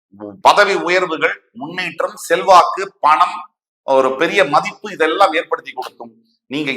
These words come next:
இது நாள் வரைக்கும் அவஸ்தைப்பட்ட சிக்கல்கள் மெதுமெதுவாக விலகக்கூடிய சந்தர்ப்பங்களும் நடக்கும். இதுதான் உண்மை. ஆக சில விஷயங்கள்ல ஜாக்கிரதையா இருக்கணும்.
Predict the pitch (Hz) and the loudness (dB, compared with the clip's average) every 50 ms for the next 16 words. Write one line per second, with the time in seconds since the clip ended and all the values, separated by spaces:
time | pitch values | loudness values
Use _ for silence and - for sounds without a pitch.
0 | 117 135 175 180 190 214 196 202 233 269 285 262 233 220 208 214 - - - 233 | -6 -6 -4 0 2 4 6 8 8 8 8 8 6 6 4 4 2 -4 -12 -10
1 | 240 - - - - 196 196 - - 202 196 - 180 - - 160 - - 190 - | -4 0 2 4 4 4 2 2 -2 0 0 0 -2 -2 -2 -6 -6 -8 -16 -16
2 | _ - - 220 202 175 160 160 165 160 - - _ _ _ _ - 117 139 156 | _ 0 2 2 2 2 0 0 -2 -4 -8 -14 _ _ _ _ -6 -2 0 2
3 | 170 220 208 220 202 196 185 170 175 165 165 170 - - - - 160 190 202 196 | 2 4 4 2 2 2 4 6 8 8 8 8 6 4 0 0 0 0 0 0
4 | 202 - - 180 160 151 147 139 - 139 143 - - 160 160 160 - 135 131 131 | -2 -4 -6 -8 -10 -8 -10 -6 -4 -4 -2 0 0 -2 0 2 0 0 0 -2
5 | 160 190 - _ _ 110 117 120 117 113 - - - 123 117 95 - - _ _ | -6 -6 -8 _ _ 2 4 4 4 4 0 -2 -10 -12 -14 -14 -16 -20 _ _
6 | _ _ 110 120 123 139 135 160 175 - - - - 214 247 262 226 151 - - | _ _ -12 -4 0 2 2 2 0 -4 -8 -10 -10 -6 -4 -2 -2 -2 -4 -8
7 | - _ _ _ _ _ _ _ _ _ _ _ - 110 131 143 135 127 120 110 | -16 _ _ _ _ _ _ _ _ _ _ _ 2 4 6 6 6 6 4 4
8 | 95 - _ _ _ _ - - - 190 214 240 240 226 214 - - 233 240 233 | 2 0 _ _ _ _ -14 -10 -6 0 2 2 2 2 0 -6 -6 -6 -6 -4
9 | - 196 190 196 208 196 131 143 156 165 156 165 160 151 147 143 135 127 - - | -2 -4 -4 -2 -2 0 4 6 6 6 6 4 0 2 4 4 4 4 2 -2
10 | 120 117 _ | -10 -12 _